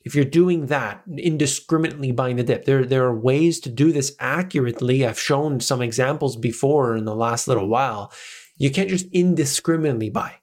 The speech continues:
please, okay? Not, especially not during these times. This is coming from Bank of America, and they show us some, some good stats I wanted to give you to you really quickly. Earnings explain nearly fifty percent of the market's returns pre-global financial crisis,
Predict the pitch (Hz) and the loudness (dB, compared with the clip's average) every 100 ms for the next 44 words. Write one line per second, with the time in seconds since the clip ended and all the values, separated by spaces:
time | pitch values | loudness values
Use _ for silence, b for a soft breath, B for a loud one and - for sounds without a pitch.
0 | _ - 160 123 - - 156 135 143 139 | _ -2 0 0 -2 -4 -2 -2 0 0
1 | 156 202 - 170 - 190 196 190 147 139 | -2 -4 -6 -8 -4 -2 0 0 2 0
2 | 139 139 131 120 117 - 120 - - - | 0 0 0 -2 -4 -4 -4 -6 -8 -14
3 | _ B B B B B B 196 254 226 | _ B B B B B B -2 0 -2
4 | - 190 185 180 160 123 127 143 156 160 | -2 0 0 2 0 0 0 0 -2 -2
5 | 113 117 139 123 135 135 196 208 190 156 | -2 0 0 2 0 0 2 2 0 0
6 | 143 - 131 127 127 - 110 101 117 117 | -2 -2 0 2 2 0 -4 -2 -4 -2
7 | 117 127 120 120 113 117 113 - 135 131 | -2 -2 -2 -2 0 2 0 0 -2 0
8 | 131 - 170 180 196 185 185 - 151 143 | -4 -2 0 0 2 0 -2 0 0 2
9 | 127 120 117 190 185 - 185 180 143 139 | 2 2 0 0 -2 0 0 2 0 0
10 | 156 135 135 139 127 117 123 135 139 135 | 0 0 -2 -2 0 0 -2 -2 -4 -2
11 | 117 - 123 147 180 B B B B - | -6 0 2 2 0 B B B B -6
12 | 196 220 127 - - _ - 131 117 - | 0 0 0 -6 -18 _ -2 0 -2 -10
13 | - 127 113 107 110 - 139 - - | -6 -4 -2 -6 -6 -2 0 0 -6